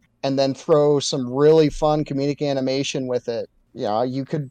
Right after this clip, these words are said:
probably watch someone surfing on the office chair for hours and just <laughs> seeing the craziness that that entails while they're running through the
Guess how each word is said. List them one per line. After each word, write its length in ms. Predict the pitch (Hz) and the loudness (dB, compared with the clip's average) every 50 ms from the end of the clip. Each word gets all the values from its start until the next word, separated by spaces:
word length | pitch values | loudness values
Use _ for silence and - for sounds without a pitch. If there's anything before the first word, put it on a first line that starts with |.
| _ _ | _ _
probably 500 | - - 147 156 147 151 143 135 147 139 | -2 2 4 4 4 2 2 0 -2 -2
watch 340 | 127 123 131 131 135 135 - | 0 2 2 4 2 2 0
someone 320 | - - 143 135 135 131 | -4 -4 -4 -4 -4 -4
surfing 560 | 120 - - - 160 147 139 - 143 139 135 135 | -4 -2 -2 0 0 -2 -2 -2 -6 -6 -4 -4
on 220 | 131 131 135 135 | -4 -4 -4 -2
the 200 | 127 123 123 120 - | -2 -2 -2 -2 -2
office 400 | 143 131 135 143 - 151 131 - | 0 0 0 0 -2 -4 -10 -10
chair 420 | - - - 131 131 127 127 127 | -8 -6 -4 -2 -2 -2 -2 -4
for 420 | - - - 127 123 120 117 117 - _ _ _ _ _ _ _ _ _ _ _ - | -6 -8 -8 -6 -6 -4 -6 -6 -8 _ _ _ _ _ _ _ _ _ _ _ -2
hours 640 | 123 131 143 147 151 147 127 120 123 123 113 - - _ _ _ | 0 2 4 4 4 2 0 -2 -4 -8 -10 -12 -14 _ _ _
and 340 | - 139 139 127 123 123 123 | -10 -8 -8 -6 -6 -8 -8
just 240 | 131 - 151 135 - | -6 -4 -2 0 0
<laughs> 20 | |
seeing 520 | - - - - - 220 196 180 175 170 147 | 0 0 0 2 2 2 2 2 0 -2 -4
the 160 | - 135 127 | -6 -6 -8
craziness 720 | - - - - 151 143 147 143 - 147 139 131 127 131 - | -8 -8 -4 -2 -2 -2 -2 -2 -4 -4 -6 -6 -6 -8 -8
that 180 | - 139 131 - | -10 -12 -8 -4
that 260 | 135 127 123 127 - _ _ _ _ _ _ _ _ | -2 0 0 0 -2 _ _ _ _ _ _ _ _
entails 760 | - 135 127 120 - - 151 135 135 135 131 123 120 120 - - | -8 -8 -8 -8 -6 -4 -2 0 2 2 2 0 0 -2 -6 -10
while 220 | - 131 127 123 127 | -8 -6 -4 -2 -2
they're 140 | 131 123 123 | -2 -2 -2
running 340 | 123 131 127 127 127 131 | -2 -4 -4 -4 -4 -6
through 280 | 120 - - 135 131 131 | -8 -10 -8 -6 -4 -2
the 280 | 127 123 123 113 117 | 0 0 0 0 -4